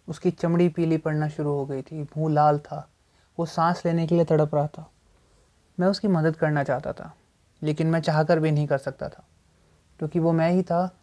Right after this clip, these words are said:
जिसने नर्स के ऑफिस से सारे एपिपेंस चुरा लिए, ताकि साइमन के बचने का कोई चांस ही ना रहे। देखो, मैं कोई दरिंदा नहीं हूँ, मुझे जज मत करो प्लीज़, लेकिन सच बताना,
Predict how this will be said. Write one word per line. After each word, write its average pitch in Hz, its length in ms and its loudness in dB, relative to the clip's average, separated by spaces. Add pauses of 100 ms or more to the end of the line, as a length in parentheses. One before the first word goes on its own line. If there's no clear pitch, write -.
जिसने 170 240 -4
नर्स 170 280 0
के - 100 -6
ऑफिस 165 260 -4
से 170 120 -2
सारे 156 300 4
एपिपेंस 151 420 -4
चुरा 143 180 -4
लिए, 131 160 -6 (1000)
ताकि 185 260 2
साइमन 170 340 0
के 165 100 0
बचने 156 280 -2
का 165 120 2
कोई 160 280 -2
चांस 151 340 0
ही 156 60 -4
ना 139 120 -4
रहे। - 160 -10 (1200)
देखो, 190 180 2
मैं 190 120 4
कोई 175 100 2
दरिंदा 147 360 -2
नहीं 135 180 -6
हूँ, 123 80 -14 (320)
मुझे 180 160 2
जज 151 220 2
मत 143 180 -2
करो 160 200 -14
प्लीज़, 143 340 -4 (1160)
लेकिन 196 400 2 (340)
सच 190 200 4
बताना, 160 380 0